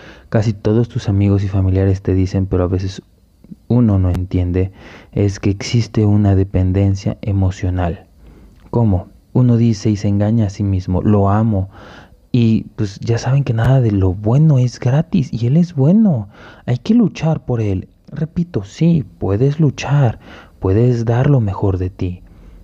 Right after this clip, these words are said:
Pero llega un momento en el que debes darte cuenta que esa persona no quiere estar contigo. Luego te pasa también lo que es el efecto de la luna de miel,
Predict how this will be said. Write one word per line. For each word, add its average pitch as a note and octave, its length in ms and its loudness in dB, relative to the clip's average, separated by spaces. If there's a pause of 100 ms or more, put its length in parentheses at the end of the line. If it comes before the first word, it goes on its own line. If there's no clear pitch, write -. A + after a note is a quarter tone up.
(200)
Pero G#2 180 2
llega A2 240 2
un D#3 100 4
momento A2 440 0
en G2+ 60 -2
el G2 120 -4
que - 80 -4
debes A#2+ 240 0
darte A#2 300 -4
cuenta G#2+ 320 -4
que - 100 -4
esa A2 120 -4
persona G#2 420 -2
no G2+ 140 -2
quiere G#2+ 220 -2
estar G#2 300 -6
contigo. G#2+ 680 -4 (880)
Luego A#2 480 2
te - 180 -4
pasa A2 320 -4
también A2 640 0 (420)
lo A2 220 0
que A2 160 2
es G#2 120 -2
el A2 140 2
efecto A2+ 540 0
de G2+ 100 0
la F#2 120 0
luna G2+ 260 0
de F#2+ 120 0
miel, G#2+ 380 -2